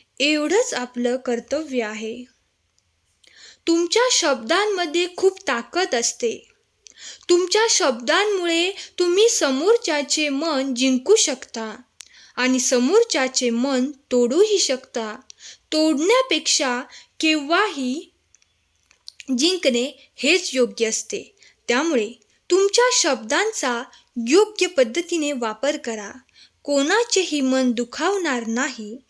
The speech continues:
याकडे लक्ष द्या. बाळा, एकीकडे जिवंत माणसाची मनं दुखवायची आणि दुसरीकडे खूप देवपूजा करायची, म्हणजे सगळी पापे धुतली जातात,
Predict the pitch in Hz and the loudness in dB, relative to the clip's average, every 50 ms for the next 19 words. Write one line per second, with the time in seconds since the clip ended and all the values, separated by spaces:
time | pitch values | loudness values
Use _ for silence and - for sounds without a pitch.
0 | _ _ _ - - - - _ - 302 359 427 440 - 370 359 359 349 320 311 | _ _ _ -20 -20 -20 -20 _ -4 -2 0 0 0 -2 -4 -4 -2 -2 -2 -2
1 | 330 320 - - 302 285 247 262 254 254 254 - _ _ _ _ _ _ _ _ | -4 -4 -6 -2 -2 -2 -2 -2 -4 -6 -10 -14 _ _ _ _ _ _ _ _
2 | _ _ _ _ _ _ _ _ _ _ - _ _ - 247 311 370 392 370 311 | _ _ _ _ _ _ _ _ _ _ -20 _ _ -4 -2 0 0 2 0 0
3 | 254 254 277 311 - _ _ _ - - 269 294 277 285 - 415 440 - 381 359 | -2 -4 -6 -10 -14 _ _ _ -8 -4 -2 -2 -2 -4 -6 -8 -4 -2 0 0
4 | 381 370 - - 277 269 254 330 370 427 415 415 370 320 277 254 240 247 247 - | 2 0 0 -2 -4 -4 -2 -2 -2 -2 -2 -2 -4 -2 0 -2 -2 -2 -4 -2
5 | 320 330 349 349 - - 302 311 262 247 247 254 285 359 370 311 302 247 - - | -2 -4 -2 -2 -2 -2 -2 0 0 0 0 0 0 -2 -2 -4 -4 -8 -4 -4
6 | 254 240 226 233 233 - - 233 220 226 247 - _ _ _ _ _ - - - | -2 -2 -2 -4 -4 -6 -8 -8 -8 -10 -12 -16 _ _ _ _ _ -20 -20 -6
7 | - 240 254 262 269 247 220 269 285 - - 392 453 466 453 370 285 277 277 320 | -2 0 2 2 0 0 0 -4 -2 0 4 6 6 4 4 2 0 0 0 0
8 | 330 - _ _ - - 392 392 - 208 214 269 294 349 381 381 - 320 277 294 | -4 -10 _ _ 0 0 0 0 0 -4 -2 0 0 0 0 -2 -4 -6 -4 -4
9 | 277 262 254 269 240 233 226 226 233 233 - - 240 240 262 - - - _ - | -6 -6 -6 -6 -6 -6 -4 -6 -6 -8 -8 -12 -12 -12 -12 -14 -20 -20 _ -20
10 | - - - - _ - 247 262 277 285 285 285 294 415 494 494 - 381 339 262 | -18 -18 -18 -18 _ -4 -2 0 0 0 0 4 4 4 4 4 2 -4 -4 -4
11 | 277 285 277 269 247 - 294 339 403 - - 262 254 285 311 311 - - _ _ | -4 -4 -4 -6 -4 -2 -2 -2 -2 -2 -2 -2 -2 -2 -4 -10 -16 -20 _ _
12 | - 247 277 294 277 - - 302 330 403 403 403 294 262 254 247 - 240 233 233 | -8 -6 -6 -6 -6 -6 0 4 4 4 4 4 0 -2 -2 -4 -4 -4 -4 -4
13 | - | -6